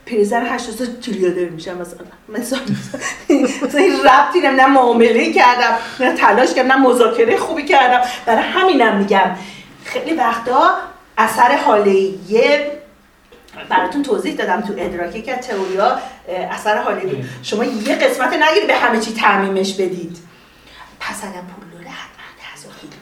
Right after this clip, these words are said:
Speaker 1: باهوشی، نه لزوماً. باید برید ب-، تحقیق کنید، تحلیل کنید.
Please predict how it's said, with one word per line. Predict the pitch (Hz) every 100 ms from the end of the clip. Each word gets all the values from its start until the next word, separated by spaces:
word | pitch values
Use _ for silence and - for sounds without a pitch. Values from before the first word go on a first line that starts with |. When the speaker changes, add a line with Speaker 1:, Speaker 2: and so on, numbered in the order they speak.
| 202
Speaker 1:
باهوشی، | 175 175 - - - - - - -
نه | 330
لزوماً. | 302 - - - - - - - _
باید | -
برید | - 285 -
ب-، | - -
تحقیق | - - - 247
کنید، | 170 156 - -
تحلیل | - 320 330 330 330 -
کنید. | 185 170